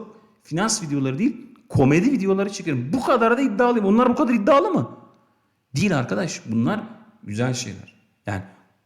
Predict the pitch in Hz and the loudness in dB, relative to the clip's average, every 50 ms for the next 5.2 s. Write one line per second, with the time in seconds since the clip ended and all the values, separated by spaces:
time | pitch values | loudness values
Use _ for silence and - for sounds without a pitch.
0 | _ - 143 156 151 143 170 190 190 - - - 156 147 131 143 175 208 202 - | _ -2 0 2 2 2 2 0 -2 -4 -6 -4 -2 -2 -2 -2 -4 -4 -6 -10
1 | - - - 120 - - - 160 139 104 98 87 - - - - _ _ _ _ | -14 -14 -14 -8 -2 0 2 2 2 0 -2 -6 -10 -16 -20 -20 _ _ _ _
2 | _ _ _ - - 294 247 240 254 247 262 320 262 - - 254 240 254 247 - | _ _ _ -6 -2 -2 -2 0 0 0 0 0 0 0 0 2 0 0 -2 -4
3 | - 262 240 233 - 269 247 233 226 254 254 233 220 226 226 262 247 240 220 233 | -2 -2 0 2 2 2 2 2 2 2 2 2 2 2 2 2 2 2 2 0
4 | 220 226 - - 233 233 202 151 107 98 104 101 - 110 110 117 123 131 139 131 | -2 -2 -2 -2 -2 -2 -2 -2 -2 -2 -4 -8 -8 -8 -8 -6 -4 -4 -4 -4
5 | 117 - - | -4 -4 -6